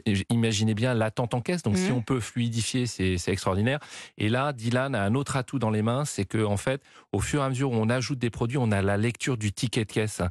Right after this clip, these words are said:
Speaker 2: Mhm.
Speaker 1: Et en fait, comme aujourd'hui, nos, nos consommateurs sont quand même soumis, pour certains, à une contrainte de budget,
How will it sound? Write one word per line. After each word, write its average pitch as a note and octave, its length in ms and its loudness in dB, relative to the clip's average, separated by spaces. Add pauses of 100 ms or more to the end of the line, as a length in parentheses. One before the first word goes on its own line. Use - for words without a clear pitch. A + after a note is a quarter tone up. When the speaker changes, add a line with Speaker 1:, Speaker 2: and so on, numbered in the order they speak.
(140)
Speaker 2:
Mhm. G3 200 0
Speaker 1:
Et A2 120 0
en G#2 80 2
fait, C3 200 -4
comme C3 240 0
aujourd'hui, B2 580 0
nos, G#2+ 440 2
nos G#2 120 2
consommateurs A#2 640 -2
sont G#2 140 -4
quand G#2+ 140 0
même A2 180 0
soumis, C3 400 0
pour G#2 220 -4
certains, A#2+ 340 -2
à G2+ 220 0
une G2+ 100 0
contrainte B2+ 400 0
de A2+ 80 2
budget, A2 400 0